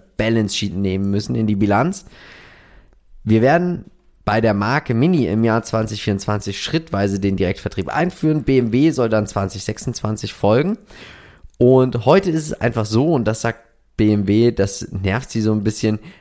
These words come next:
Am Ende hast du immer das Gefühl, wenn du ein Auto gekauft hast, du wurdest verarscht.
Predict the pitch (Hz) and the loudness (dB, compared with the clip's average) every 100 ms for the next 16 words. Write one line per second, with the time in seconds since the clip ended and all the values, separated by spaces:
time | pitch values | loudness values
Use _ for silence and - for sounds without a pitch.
0 | - - 117 156 185 139 143 - - 190 | -6 -2 0 2 0 0 -4 -4 -2 0
1 | 185 139 - 123 - 151 123 110 - 127 | 0 0 -4 -6 -2 0 2 0 0 0
2 | 120 107 117 - 107 95 95 95 - - | 0 0 -4 -4 -8 -2 -2 -2 -8 -8
3 | 76 - - | -10 -12 -16